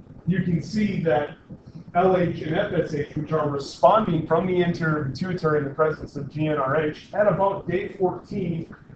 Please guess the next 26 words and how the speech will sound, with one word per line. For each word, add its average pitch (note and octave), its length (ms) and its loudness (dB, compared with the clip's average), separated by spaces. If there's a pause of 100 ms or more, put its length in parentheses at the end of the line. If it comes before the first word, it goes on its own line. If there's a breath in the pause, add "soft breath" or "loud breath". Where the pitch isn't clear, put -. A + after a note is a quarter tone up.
(140)
they're E3 160 2
gonna F#3 160 6
begin D#3+ 480 2
to E3 80 -2
go D3+ 280 4
through C#3+ 200 -6
these - 200 -14
spikes. - 340 -8
But - 200 -8
you G3 140 -4
also E4 360 -2
have G3 360 -2 (520)
these - 520 -2 (120)
slight G#3+ 540 -4
elevations E3+ 800 0
here, D#3 360 -2
some D#3 220 -4
little F3+ 220 0
smaller F3+ 580 0
peaks - 260 -6
that D#3 120 -2
are D3 180 0
occurring D#3 380 -4 (200)
from D#3+ 160 -2
days D3+ 300 -4
one D3 360 -4